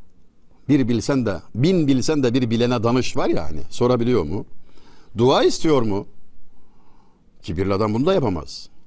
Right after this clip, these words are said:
"Ya isteyeceğim" falan der ya. Yani, o kendine baksın der. <laughs>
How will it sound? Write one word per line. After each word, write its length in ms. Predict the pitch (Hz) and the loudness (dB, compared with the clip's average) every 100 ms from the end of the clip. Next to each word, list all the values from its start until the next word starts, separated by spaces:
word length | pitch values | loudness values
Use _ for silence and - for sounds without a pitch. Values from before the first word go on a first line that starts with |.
| - - - - - | -16 -16 -14 -16 -14
"Ya 120 | - - | -10 -8
isteyeceğim" 380 | - - - - | -8 -8 -8 -10
falan 320 | - - - | -10 -12 -12
der 120 | - - | -14 -14
ya. 120 | - - - | -14 -16 -14
Yani, 220 | - - - - - - - - | -14 -16 -18 -20 -20 -20 -20 -12
o 60 | |
kendine 420 | - - 85 85 80 | -6 -4 -2 -2 -2
baksın 300 | 76 - - | -2 -4 -4
der. 100 | - - - - | -4 -2 -2 -4
<laughs> 60 | - | -6